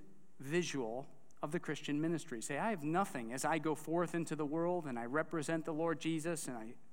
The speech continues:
speak about him." Say, "I have nothing on my own strength to give, and yet as Jesus supplies, that he's at work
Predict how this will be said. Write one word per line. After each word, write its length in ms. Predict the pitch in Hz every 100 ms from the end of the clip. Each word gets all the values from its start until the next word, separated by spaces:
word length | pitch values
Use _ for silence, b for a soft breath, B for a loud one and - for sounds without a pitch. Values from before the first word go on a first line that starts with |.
| -
speak 400 | - - 151 160
about 280 | 170 160 160
him." 320 | 147 160 160 156 B B -
Say, 140 | 175
"I 240 | 165 196
have 240 | 185 165 151
nothing 500 | 165 214 247 240 226
on 100 | 190
my 140 | 180
own 220 | 180 226
strength 400 | 226 - 170 160 -
to 60 |
give, 500 | 156 156 131 127 131 B B B B
and 220 | 151 151
yet 200 | 151 180 175
as 380 | 180 214 220 -
Jesus 420 | - 202 180 185
supplies, 800 | - 190 - - 214 180 151 147
that 100 | 156
he's 400 | 147 214 226 208
at 160 | 185
work 360 | 175 185 185 180